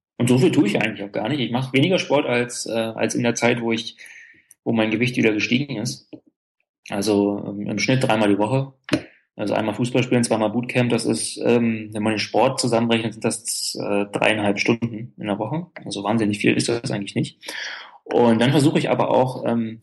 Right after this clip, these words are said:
im Alltag noch ein bisschen mehr Bewegung reinzubekommen. Gerade dadurch, dass ich ja im Homeoffice arbeite, äh, muss ich mich schon mal selbst ein bisschen dazu zwingen und dazu bringen, auch mal rauszukommen.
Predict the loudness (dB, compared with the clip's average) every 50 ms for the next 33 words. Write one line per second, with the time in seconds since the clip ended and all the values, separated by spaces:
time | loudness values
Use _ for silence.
0 | -20 -14 _ -4 -2 -2 0 0 0 0 0 -2 -2 -4 -6 -6 -6 -6 -4 -4
1 | -2 -2 -2 -2 0 2 2 2 2 0 0 -2 -2 -4 -4 -6 -8 -8 -6 -6
2 | -4 0 2 2 4 4 4 4 4 2 2 0 -4 -4 -4 -4 -4 -4 -2 -2
3 | 0 0 0 0 -2 -2 -4 -6 -8 -6 -4 -4 -4 -4 -4 -8 -10 _ _ -20
4 | -18 -18 -18 -18 -18 -20 -20 -20 -20 _ _ _ _ _ 0 0 2 4 4 4
5 | 4 4 4 4 4 2 2 2 2 4 4 2 2 2 0 -2 -2 0 0 0
6 | 0 -2 -4 -6 -4 -2 0 0 0 0 -2 -2 -4 -6 -6 -6 -8 -8 -6 -4
7 | -2 0 0 0 0 -2 -2 -2 0 0 0 -2 -4 -8 -8 -8 -8 -8